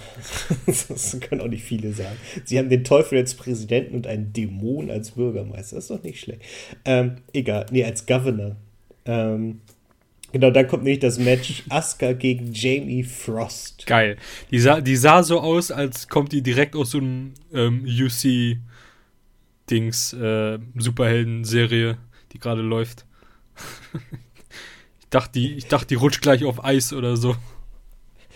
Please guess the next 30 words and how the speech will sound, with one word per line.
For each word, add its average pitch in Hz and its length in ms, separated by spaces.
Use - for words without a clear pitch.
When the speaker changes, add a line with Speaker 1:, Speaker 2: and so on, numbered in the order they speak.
Speaker 1:
Ja, 143 140
ja, 160 340
der, 127 160
der 127 160
Name 139 360
würde 143 180
ja 123 60
auch 123 160
passen. 139 240
Speaker 2:
Ja. 135 340
Speaker 1:
Ähm, 135 460
sie 139 400
wurde 180 180
auch 147 140
relativ 156 340
schnell 139 280
auf 127 300
Eis 139 320
gelegt. 143 580
<laughs> - 200
Hast 107 200
du 131 60
das 127 160
gehört, 123 320
Marco? 110 300
Ich 120 140
kann 120 200
auch 135 240
alberne 117 360
Überleitung. 113 520